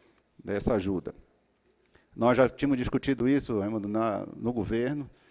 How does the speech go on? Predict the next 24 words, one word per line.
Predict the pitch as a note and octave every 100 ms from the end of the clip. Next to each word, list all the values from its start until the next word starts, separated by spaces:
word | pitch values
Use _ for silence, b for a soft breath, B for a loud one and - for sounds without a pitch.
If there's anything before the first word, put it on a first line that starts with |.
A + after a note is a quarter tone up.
| b b -
né? | A2 A#2
A | A2+
ceop, | - B2+ C#3+ C3
sim, | A2 - B2+
é | A#2
uma | A#2+ A#2+
secretaria | B2+ A#2+ A#2 A2+
que | A2
tem | - C#3
arquitetos | C3+ C3 - A#2+ -
que | A#2
se | -
colocou | C3+ A2+ C#3
à |
disposição | - C#3+ A#2 F#2+ B2 A#2 B B -
para | A#2
dar | A#2+ C3+
essa | -
assistência | - - - B2 A#2 - F#2 - b b b
a, | G#2+ G#2 G2 F2+ F2+ -
a | -
essas | A#2 -
famílias. | - G2+ B2+ D3 C#3+
Infelizmente, | C#3 D3+ C3 B2+ C3 -